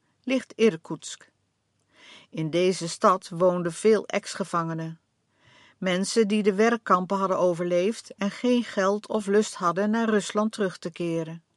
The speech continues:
Ook waren er veel bannelingen die uit het Europese Rusland waren gestuurd om politieke redenen. Intellectuelen waren er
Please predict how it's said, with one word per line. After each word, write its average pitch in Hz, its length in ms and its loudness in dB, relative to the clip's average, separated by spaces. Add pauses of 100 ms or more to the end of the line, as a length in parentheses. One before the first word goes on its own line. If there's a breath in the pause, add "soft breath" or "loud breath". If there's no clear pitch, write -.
(1120 soft breath)
Ook 196 380 4
waren 196 440 2
er 196 140 -2
veel 240 340 4
bannelingen 226 640 4
die 202 200 -2
uit 202 200 2
het 214 160 -2
Europese 196 640 0
Rusland 202 500 0
waren 175 300 -2
gestuurd 202 580 -4
om 220 160 -2
politieke 220 640 0
redenen. 175 640 -2 (1400)
Intellectuelen 196 1000 2
waren 156 340 -2
er 156 360 -8